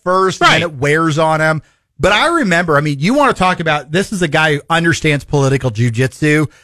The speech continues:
Speaker 1: He takes this booking fo-, I mean, most people, if they were indicted, would, would immediately drop and suspend their campaign.
Speaker 2: Mm-hmm.
Speaker 1: Trump's like, "No, no, this is gonna help us." The moment I knew Trump had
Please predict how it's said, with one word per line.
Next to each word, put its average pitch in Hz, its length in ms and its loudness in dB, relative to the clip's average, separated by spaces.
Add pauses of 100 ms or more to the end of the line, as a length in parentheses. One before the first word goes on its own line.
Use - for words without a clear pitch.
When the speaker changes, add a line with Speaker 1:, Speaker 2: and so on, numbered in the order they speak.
(160)
Speaker 1:
He 180 180 0
takes 196 420 -2
this 175 200 -2
booking 170 500 -2
fo-, 190 100 -2
I - 220 -10
mean, 262 140 2
most - 380 0
people, 226 380 0
if - 80 -4
they 196 140 2
were 220 140 2
indicted, 156 640 0
would, 165 220 -2
would 170 120 2
immediately 175 380 0
drop 151 380 0
and 143 100 -6
suspend 139 340 -4
their 135 80 0
campaign. 113 520 -4
Speaker 2:
Mm-hmm. 110 260 2
Speaker 1:
Trump's 349 220 0
like, 190 140 0
"No, 220 140 2
no, 185 240 0
this 190 200 -4
is 151 60 -8
gonna 135 180 0
help 123 240 -4
us." - 160 -20 (720)
The 175 160 2
moment 262 540 0
I 196 240 -2
knew 180 440 -2
Trump 156 440 -2
had 131 400 -2